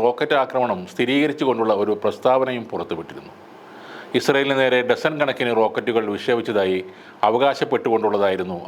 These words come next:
ആ പ്രസ്താവന. ഇറാനുമായുള്ള പ്രശ്നം പൂർണ്ണമായും പരിഹരിക്കപ്പെടാതെ നിൽക്കുന്ന ഒരു അവസ്ഥയിലാണ് ഇസ്രയേലിന് ഇത്തരത്തിലെ ഒരു ഭീഷണിയും നേരിടേണ്ടി വരുന്നത്. അതേസമയം ഇറാൻ നടത്തിയ ആക്രമണത്തിൽ വലിയൊരു തിരിച്ചടിക്കാണ്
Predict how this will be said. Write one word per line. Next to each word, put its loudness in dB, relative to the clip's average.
ആ 4
പ്രസ്താവന. -4
ഇറാനുമായുള്ള 4
പ്രശ്നം 2
പൂർണ്ണമായും 2
പരിഹരിക്കപ്പെടാതെ 2
നിൽക്കുന്ന -4
ഒരു 0
അവസ്ഥയിലാണ് 0
ഇസ്രയേലിന് 2
ഇത്തരത്തിലെ 2
ഒരു 2
ഭീഷണിയും -2
നേരിടേണ്ടി 0
വരുന്നത്. -10
അതേസമയം 2
ഇറാൻ 2
നടത്തിയ 2
ആക്രമണത്തിൽ -2
വലിയൊരു 2
തിരിച്ചടിക്കാണ് 0